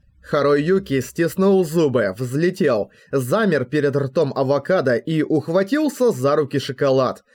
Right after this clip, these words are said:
Он сразу же изо всех сил замахал крыльями, пытаясь сдать назад,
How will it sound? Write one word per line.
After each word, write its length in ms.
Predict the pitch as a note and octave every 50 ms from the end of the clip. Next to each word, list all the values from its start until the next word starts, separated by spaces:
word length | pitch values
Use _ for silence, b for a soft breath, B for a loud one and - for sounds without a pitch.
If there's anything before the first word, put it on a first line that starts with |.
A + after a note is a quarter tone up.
| b b b b
Он 280 | b C#3+ D3+ D3 C#3 B2+
сразу 480 | - - D3+ E3 F#3 E3+ B2+ C3+ C3+
же 180 | A#2 B2+ C#3 C3
изо 300 | C3 D#3+ C#3+ B2+ C#3+ B2+
всех 320 | - - D3+ C#3 A#2 -
сил 340 | - - D#3+ G3 A#3 C4 A3
замахал 480 | F3 F#3+ E3 D#3 C3 - - D3+ C#3 C3
крыльями, 720 | - D3 D3+ D3 C#3 C3+ C3 B2+ B2 B2 A#2 G2 - b b b b b _ -
пытаясь 500 | G3 F#3 F#3+ D#3+ C#3+ B2+ B2 A#2+ A#2+ G#2
сдать 420 | G#2+ A2+ A#2 A2+ F3+ A#3 B3+ A#3+
назад, 520 | E3 D#3+ C#3+ B2+ A2+ B2 C3+ B2 - -